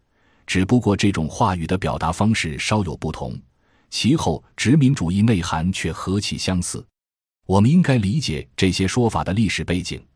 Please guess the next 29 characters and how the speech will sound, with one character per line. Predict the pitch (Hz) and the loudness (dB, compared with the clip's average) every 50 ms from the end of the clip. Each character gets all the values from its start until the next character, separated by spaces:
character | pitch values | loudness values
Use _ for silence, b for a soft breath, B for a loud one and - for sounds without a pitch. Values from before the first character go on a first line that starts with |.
| _ _ _ _ _ _ _ _ | _ _ _ _ _ _ _ _
但 | - 98 107 | 2 2 2
是 | 101 104 | 2 2
恐 | 92 - 90 82 | 0 0 0 0
怕 | 85 - 87 90 | 0 0 0 0
也 | 85 95 | 0 0
得 | 90 80 78 | 0 -2 -2
通 | - - 107 | 0 2 2
过 | 104 - 80 | 2 2 0
媒 | 73 67 82 98 107 | 0 0 0 0 0
体 | - - - - | -2 -4 -8 -8
提 | - - 87 92 | -6 -4 -4 -2
醒 | 95 - 78 | -2 -4 -6
一 | 65 64 64 | -8 -10 -10
下， | - - - - - _ _ _ _ _ _ _ _ | -8 -8 -10 -10 -12 _ _ _ _ _ _ _ _
中 | - - 147 143 | 0 2 2 4
国 | 127 - 82 80 | 4 2 0 2
当 | - 113 110 110 | 2 4 4 4
前 | 104 - 85 92 | 2 2 0 0
某 | 87 76 76 | 0 0 -2
些 | - - 85 85 | -4 -4 -4 -4
似 | - - - - 104 | -4 -2 -2 0 0
是 | - - 87 | 0 0 -2
而 | 80 87 92 | -2 -2 -2
非 | 90 - 95 | 0 0 0
的 | - 78 | 0 -2
说 | - - 107 107 | -2 0 0 0
法 | - 80 - | 0 -2 -6
背 | - 85 78 65 | -4 -4 -4 -4
后 | - - - - | -2 -4 -4 -4